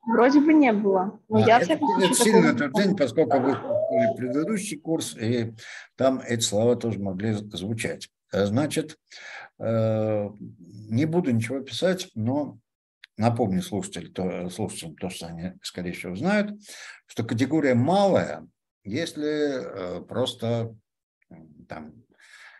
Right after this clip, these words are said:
Speaker 2: не из-за чего копья ломать, то есть э, просто ее объекты образуют множество. Вот. Будь категория множеств малой,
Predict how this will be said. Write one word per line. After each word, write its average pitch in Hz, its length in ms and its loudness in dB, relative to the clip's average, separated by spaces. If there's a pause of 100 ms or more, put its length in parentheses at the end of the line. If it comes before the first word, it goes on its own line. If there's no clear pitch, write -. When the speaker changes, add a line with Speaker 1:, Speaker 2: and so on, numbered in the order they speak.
(580)
Speaker 2:
не 117 720 2
из-за 98 240 0
чего 104 680 -4
копья 85 400 -4
ломать, 110 460 -4 (140)
то 123 200 2
есть 175 580 0 (1120)
э, 87 760 -4
просто 147 260 0
ее 113 180 4
объекты 120 420 0
образуют 104 600 -2
множество. 92 680 -8 (1700)
Вот. 80 460 -16
Будь 117 560 0 (520)
категория 113 580 2
множеств 101 640 0
малой, 147 600 -2